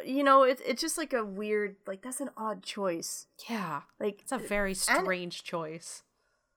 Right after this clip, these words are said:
Speaker 1: Anastasia is, like, the one that is kinda clo-, like, if you like Thumbelina,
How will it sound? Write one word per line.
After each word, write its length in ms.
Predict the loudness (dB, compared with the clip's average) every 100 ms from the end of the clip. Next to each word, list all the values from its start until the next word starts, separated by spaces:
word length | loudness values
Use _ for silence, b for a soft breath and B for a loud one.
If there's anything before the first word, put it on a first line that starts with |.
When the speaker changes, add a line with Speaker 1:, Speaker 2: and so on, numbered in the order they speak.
| -4
Speaker 1:
Anastasia 680 | -2 -2 0 0 2 2 0
is, 140 | 2
like, 160 | 0 0
the 80 | 0
one 220 | 2 2
that 180 | 2 0
is 220 | -4 -8 -10
kinda 280 | -2 0 0
clo-, 540 | -4 -12 -6 -2 -2 8
like, 260 | 8 8
if 100 | -2
you 280 | 6 6 6
like 240 | 4 2 0
Thumbelina, 960 | 0 2 4 0 0 -2 0 0 -2